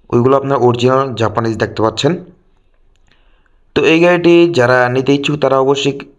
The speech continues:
স্ক্রিনে দেওয়া নিচে নাম্বারে কল করবেন। আর একটা কথা সেটা হচ্ছে প্রথমে লোকেশনটা বলে দিতে হবে। লোকেশনটা হচ্ছে গাজীপুর টঙ্গী স্টেশন রোড, এসে কল দিলেই হবে।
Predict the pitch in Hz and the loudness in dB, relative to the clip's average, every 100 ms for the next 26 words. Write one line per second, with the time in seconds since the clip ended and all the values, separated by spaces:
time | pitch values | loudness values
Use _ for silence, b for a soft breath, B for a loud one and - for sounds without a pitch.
0 | - 123 - 139 139 127 127 127 127 120 | -12 -10 -2 0 2 2 2 0 -4 -4
1 | 107 107 110 110 120 113 127 165 127 117 | -4 -2 -2 -2 -4 0 0 0 -2 -2
2 | 127 131 135 135 - 135 123 135 120 123 | -2 -2 0 0 -2 -4 -2 0 0 0
3 | 156 147 127 123 113 113 117 135 117 135 | -2 -2 0 0 0 0 2 2 0 0
4 | 139 139 139 123 113 120 123 117 117 123 | -2 -2 -2 -2 -2 -4 -2 -2 -2 -4
5 | - - 135 139 139 117 117 117 127 123 | -4 -4 0 0 0 -4 -4 -2 0 0
6 | 131 131 127 120 190 | 0 0 2 0 -2